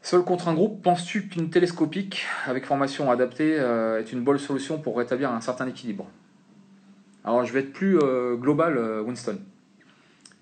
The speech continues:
Systématiquement, donc je vous, je vous l'ai dit,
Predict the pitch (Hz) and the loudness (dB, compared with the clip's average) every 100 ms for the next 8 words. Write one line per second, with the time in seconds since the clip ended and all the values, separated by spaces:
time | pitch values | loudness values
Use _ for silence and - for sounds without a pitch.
0 | _ _ _ _ _ _ - - 190 180 | _ _ _ _ _ _ -6 -4 0 2
1 | 165 165 151 151 202 - - _ _ _ | 0 -2 -4 -4 -4 -8 -20 _ _ _
2 | _ _ 110 104 - - 104 101 98 95 | _ _ -8 -8 -12 -14 -8 -4 -4 -4
3 | 92 92 107 170 139 - - | -6 -8 -2 0 0 -4 -10